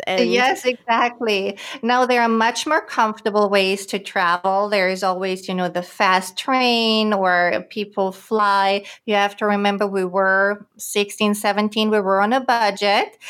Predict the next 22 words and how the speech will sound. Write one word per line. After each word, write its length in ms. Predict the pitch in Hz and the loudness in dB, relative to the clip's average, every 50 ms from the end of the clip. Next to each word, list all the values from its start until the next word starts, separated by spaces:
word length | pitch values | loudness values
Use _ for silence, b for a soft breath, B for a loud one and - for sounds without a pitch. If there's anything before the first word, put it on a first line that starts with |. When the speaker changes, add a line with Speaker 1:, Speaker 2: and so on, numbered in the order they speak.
| B B 185 185 | B B -4 0
Speaker 1:
Right. 280 | 277 294 294 247 196 | 0 2 2 2 2
Speaker 2:
And, 400 | 196 190 185 185 185 190 196 208 _ - - | 2 2 2 0 -2 -4 -8 -8 _ -6 -4
um, 40 | |
<laughs> 40 | 175 - 480 466 - - - - - B B B B B B B B | 0 2 2 2 2 0 -2 -2 -8 B B B B B B B B
I 260 | - - - - 208 | 0 2 2 2 2
guess 280 | 208 214 233 220 220 220 | 2 2 0 0 0 -2
desperate 600 | - - 208 214 214 - - - 226 214 220 - | -2 0 0 0 0 -4 -4 -2 -2 -2 -2 -2
measures, 760 | 214 208 202 202 202 - - 214 220 226 247 370 359 - - - | 0 0 0 0 -2 -4 -2 0 2 2 2 0 -2 -6 -6 -2
right? 420 | 196 196 196 196 208 240 254 - - - - | 0 2 2 2 2 0 -4 -6 -12 -8 -2
Um, 480 | 220 208 208 202 196 190 190 180 202 | 0 2 2 2 0 -2 -6 -6 -8
so 180 | 208 - - 202 | -6 -2 0 2
we 120 | 196 202 | 2 2
ended 220 | 196 202 190 196 185 | 2 2 2 2 2
up 200 | 185 180 180 - | 0 0 -2 -6
taking 380 | - 196 185 - - 190 180 | -8 -8 -8 -6 -4 -4 -2
the 60 | 180 170 | -2 0
bus 300 | 175 175 175 175 - - | 0 0 0 0 -2 -2
and 160 | 175 175 180 | -4 -4 -4
sleeping 340 | - - 175 170 - 175 - | -2 -4 -4 -2 -2 -2 0
on 200 | 175 170 170 165 | 0 0 0 0
the 80 | 165 | 0
bus. 400 | - 85 82 85 - - - - | 2 2 2 2 0 -4 -12 -16